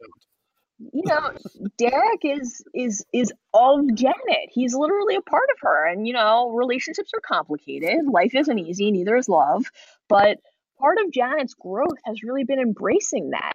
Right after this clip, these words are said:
Speaker 2: embracing what it means to be human. And I think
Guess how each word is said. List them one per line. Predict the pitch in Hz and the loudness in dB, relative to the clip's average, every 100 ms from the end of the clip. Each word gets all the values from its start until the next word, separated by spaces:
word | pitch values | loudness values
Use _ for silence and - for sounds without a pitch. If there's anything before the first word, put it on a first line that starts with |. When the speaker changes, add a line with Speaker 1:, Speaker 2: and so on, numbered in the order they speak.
| - | -4
Speaker 2:
embracing | 202 202 233 277 285 240 180 | -2 0 2 2 2 2 2
what | 180 214 | 4 4
it | 247 | 2
means | 233 226 196 | 2 2 0
to | 208 | -2
be | 185 180 | -2 -2
human. | 208 202 170 151 | 0 0 0 -2
And | 160 | -2
I | 240 | 0
think | 262 220 | 0 0